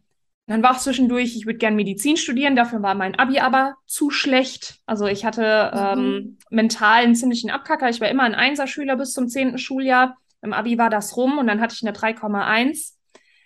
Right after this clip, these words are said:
Speaker 1: Ähm, ja, mit drei Komma eins kommst du im Studium nicht so weit. Also so die ganzen beliebten Studiengänge, sag ich jetzt mal.
Speaker 2: Mhm.
Speaker 1: Wär zu dem Zeitpunkt auch nachträglich gesehen, wär nicht gut gewesen. Also ich hätt's nicht durchgezogen,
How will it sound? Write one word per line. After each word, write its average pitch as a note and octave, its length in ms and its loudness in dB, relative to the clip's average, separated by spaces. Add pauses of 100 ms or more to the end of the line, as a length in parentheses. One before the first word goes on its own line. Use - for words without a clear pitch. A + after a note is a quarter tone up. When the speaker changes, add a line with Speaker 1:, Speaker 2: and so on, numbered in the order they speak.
(280)
Speaker 1:
Ähm, A#3 720 6 (280)
ja, G3+ 240 4
mit G3 160 -8
drei B3 120 2
Komma C4+ 220 -4
eins C4+ 220 -4
kommst C#4 260 -6
du C4 40 -2
im A#3+ 60 0
Studium B3+ 380 -2
nicht B3+ 160 -2
so A#3 120 -2
weit. G#3 280 4
Also G3 200 0
so G#3 120 -6
die G#3+ 100 -6
ganzen A3+ 360 2
beliebten A#3 400 0
Studiengänge, G3+ 680 0
sag F#3 180 0
ich F#3+ 120 -12
jetzt F#3+ 180 -8
mal. G3+ 260 0 (500)
Speaker 2:
Mhm. A#3+ 380 -4
Speaker 1:
Wär B3+ 160 4
zu D#4 100 -8
dem D4+ 180 -4
Zeitpunkt D4 500 -2
auch B3 160 0
nachträglich B3+ 600 -4
gesehen, B3 260 -2
wär B3+ 100 4
nicht C4 140 -2
gut C4 160 -4
gewesen. F#3+ 360 0
Also G3+ 160 -6
ich A#3 80 -6
hätt's C4 160 -6
nicht B3+ 180 -4
durchgezogen, G3 760 -8